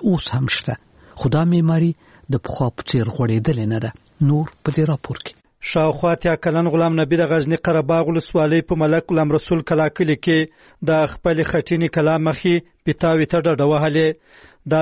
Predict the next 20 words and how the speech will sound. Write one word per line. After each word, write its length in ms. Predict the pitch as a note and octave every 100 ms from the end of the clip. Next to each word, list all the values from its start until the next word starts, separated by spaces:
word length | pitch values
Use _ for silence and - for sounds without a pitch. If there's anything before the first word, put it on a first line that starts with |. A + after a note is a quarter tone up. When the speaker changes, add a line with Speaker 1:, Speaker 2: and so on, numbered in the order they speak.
| D3+
Speaker 2:
د 100 | D3+
سلګونو 440 | E3+ D3+ E3 E3+ D#3+
کلونو 260 | E3 E3 E3+
پخوانۍ 500 | - - D#3 D#3 E3+ D#3
لوی 180 | E3 E3+
او 40 | E3+
برجوره 480 | E3 D3+ D#3 D#3 D#3
کلا 340 | D3 E3+ D#3+ D3
ده، 280 | D#3+ D#3+ D#3+ _ - _
خو 100 | -
اوس 300 | D#3 C#3+ D#3 -
یې 60 | E3
د 100 | E3
برجونو 380 | D#3 D#3 D3+ E3+
او 60 | E3
دیوالونو 580 | D#3+ D#3 D#3 D3 E3 D3
ډېره 320 | D#3 E3 D3+ D3+
برخه 220 | C#3 D3+
نړېدلې. 640 | C#3+ D3+ E3 D#3 C3+ D3+ D3 - _ - - _ D3+
دی 140 | D#3+